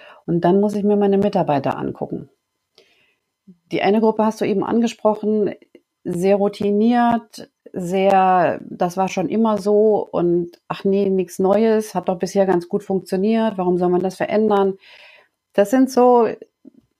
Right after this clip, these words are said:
Menschen, die aus diesen Routinen heraus sich ihre Sicherheit holen und erhalten, dass das, was sie tun, da richtig ist.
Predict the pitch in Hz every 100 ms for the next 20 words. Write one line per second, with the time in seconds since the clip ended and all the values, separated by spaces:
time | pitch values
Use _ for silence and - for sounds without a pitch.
0 | - - - 208 196 262 - 277 277 254
1 | - _ 220 226 226 - 196 202 - 214
2 | 208 202 202 - 269 359 240 175 170 151
3 | 147 175 320 - - _ _ _ _ _
4 | _ _ _ 208 220 247 240 - 294 285
5 | 226 160 151 135 - - _ _ _ _
6 | _ - 208 247 302 285 202 208 - 165
7 | 175 175 175 - - _ 151 151 - -
8 | 277 - 175 175 - - 185 190 175 160
9 | 143 - 117 - - -